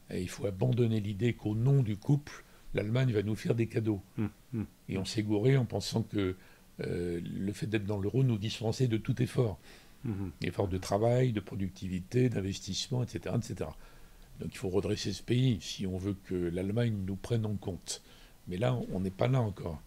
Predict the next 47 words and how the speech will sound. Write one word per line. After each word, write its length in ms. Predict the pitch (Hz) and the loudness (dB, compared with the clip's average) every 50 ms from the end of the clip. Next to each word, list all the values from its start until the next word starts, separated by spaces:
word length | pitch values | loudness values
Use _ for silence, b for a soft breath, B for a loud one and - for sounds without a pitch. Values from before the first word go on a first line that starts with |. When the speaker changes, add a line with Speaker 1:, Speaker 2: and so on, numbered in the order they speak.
| - - - 120 | -18 -12 -6 -2
Speaker 2:
Mhm. 100 | 113 98 | -2 0
Speaker 1:
On 20 | 95 | 0
voit 100 | 92 90 | 0 0
bien 160 | 98 107 120 | 0 0 0
que 140 | 113 - - | 0 0 -2
les 80 | - 98 | -4 -4
Speaker 2:
Mhm. 60 | 85 | -2
Speaker 1:
plans, 300 | 92 107 131 123 104 - B B B B B B - - | 0 2 2 2 2 0 B B B B B B -16 -10
euh, 100 | - - | -8 -6
de 120 | 90 90 87 85 | -6 -4 -4 -4
Scholz 420 | - - 113 113 95 - - 95 | 0 2 2 2 2 0 -4 -8
sur 300 | 90 - - - 92 90 | -8 -6 -6 -6 -4 -4
la, 400 | 82 78 78 78 78 76 73 - B B B B B B - - - - - | -2 -2 -2 -2 -2 -4 -6 -8 B B B B B B -20 -14 -12 -10 -6
la, 160 | - 87 87 85 | -4 -4 -4 -2
la 140 | - 90 87 | -2 -4 -4
défense, 560 | 78 87 85 - - 120 120 127 131 131 110 | -4 -4 -6 -2 0 2 2 4 4 2 0
sur 300 | - - - - - 90 | -2 -6 -10 -8 -6 -4
l'Europe, 420 | 82 80 80 95 113 123 127 117 - | -2 -2 -2 0 0 0 0 0 -2
la 80 | 107 | -4
défense 380 | 95 98 85 - - 95 - - | -4 -4 -4 -4 -6 -6 -6 -6
antiaérienne, 720 | 98 - - - 92 90 85 104 113 127 127 131 131 117 92 | -8 -8 -4 -4 -2 -2 2 4 4 4 6 4 2 0 -2
Speaker 2:
Oui, 60 | 90 | -6
se 180 | 85 - - - | -8 -2 0 0
passe 280 | - - 110 104 95 | 2 2 2 0 2
de 60 | 101 101 | 2 0
la 100 | 110 120 | 0 0
France. 320 | - - 139 104 95 - - - | 0 0 0 0 0 -2 -4 -4
Speaker 1:
c'est 60 | 104 - | -2 -2
Speaker 2:
Et 40 | 90 | 0
Speaker 1:
que 120 | 90 104 | 2 2
Speaker 2:
où 20 | 117 | 2
Speaker 1:
des 100 | 104 101 | 2 0
plans 220 | - - - 98 | -2 -2 -4 -2
allemands. 320 | 107 120 123 147 175 - 113 | 0 0 0 2 2 0 0
Speaker 2:
Et, 420 | 123 110 113 - - 101 98 95 95 | -2 -4 -4 -4 -4 -2 -2 -2 -4
et 40 | |
d'une 240 | 92 87 92 95 98 | -6 -6 -6 -4 -2
Europe 260 | 95 92 104 107 107 | 0 2 2 2 2
à 60 | 98 92 | 0 -2
trente-six, 500 | - - 98 90 85 - - 107 95 - | -2 -4 -6 -6 -6 -4 -4 -6 -6 -6
trente-sept, 560 | - - 90 85 - - 113 113 113 - - | -6 -6 -6 -6 -4 -2 0 0 0 -2 -2
euh, 180 | 95 92 90 87 | -4 -2 -2 -4
on 120 | 85 85 | -6 -8
serait 200 | 80 - - 110 | -10 -8 -6 -4
un 80 | 90 87 | -4 -6
peu 200 | 90 - 107 95 | -6 -8 -8 -6
noyé 400 | 95 92 92 95 110 120 117 | -6 -6 -4 -2 0 0 0